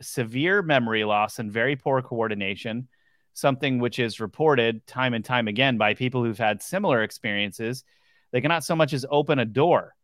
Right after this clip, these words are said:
This sometimes lasts for days. Randles adds that the C I A agents who interviewed Valdez found him convincing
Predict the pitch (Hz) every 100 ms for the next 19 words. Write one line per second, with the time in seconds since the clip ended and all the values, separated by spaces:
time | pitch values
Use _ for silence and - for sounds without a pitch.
0 | _ _ _ - 131 160 151 151 143 127
1 | 120 123 131 - 120 104 139 117 104 -
2 | - _ _ _ - 139 156 127 127 131
3 | 143 131 117 113 - - 123 120 123 131
4 | 135 123 120 113 - 117 - 147 131 113
5 | 123 107 113 107 131 131 113 - 123 127
6 | 127 120 110 113 104 160 175 117 104 110